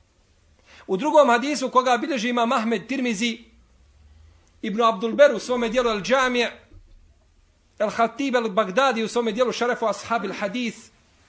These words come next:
Ar-Rama Hrumzi u Al Muhaddisul Fasil i drugi, kaže poslanik, sallallahu alejhi ve selleme: Nadara Allahu imran sami'a minni maqalatan فَنَقَلَهَا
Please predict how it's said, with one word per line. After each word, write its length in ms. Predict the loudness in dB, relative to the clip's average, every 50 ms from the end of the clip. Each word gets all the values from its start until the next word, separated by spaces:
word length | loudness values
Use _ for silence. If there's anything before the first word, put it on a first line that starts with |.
| _ _ _ _ _ _ _ _ -2
Ar-Rama 360 | 0 2 2 2 2 2 0
Hrumzi 400 | 0 0 0 0 -2 -2 -2 -2
u 200 | -2 -2 -4 -8 -10 -18 _ _ _ _ _ -10
Al 100 | -8 -8
Muhaddisul 520 | -6 -6 -4 -4 -4 -4 -6 -8 -8 -8 -6
Fasil 400 | -2 0 0 0 -2 -4 -6 -6
i 60 | -4
drugi, 460 | -4 -4 -4 -4 -4 -6 -6 -10 -20 _ _ _ _ -20 -20 -20 _ _ _ _ -4
kaže 260 | 0 0 0 0 0
poslanik, 420 | -4 -4 -4 -4 -2 -2 -2 -4 -4
sallallahu 460 | -4 -2 0 0 2 2 2 2 2
alejhi 180 | 2 0 0 0
ve 80 | -2
selleme: 480 | -2 -2 0 0 0 0 -2 -2 -6 -8 -20 -20 -20 -20 -18 -6
Nadara 500 | 0 4 4 4 4 4 2 2 4 4
Allahu 520 | 2 0 2 2 4 6 6 4 2 0 -4
imran 560 | -4 -2 2 2 4 4 4 2 0 -2 -6 -10 -16 -20 -20 -18
sami'a 540 | -10 0 4 4 4 6 6 4 4 4 4
minni 400 | 2 0 -2 -2 -2 -2 0 2
maqalatan 920 | 2 0 0 2 4 6 6 6 8 6 6 4 4 2 2 2 0 -2 -6 -16 -20 -20 -20 -20 _ -4
فَنَقَلَهَا 880 | -2 0 2 4 4 4 4 6 6 6 6 6 4 2 4 4 2 2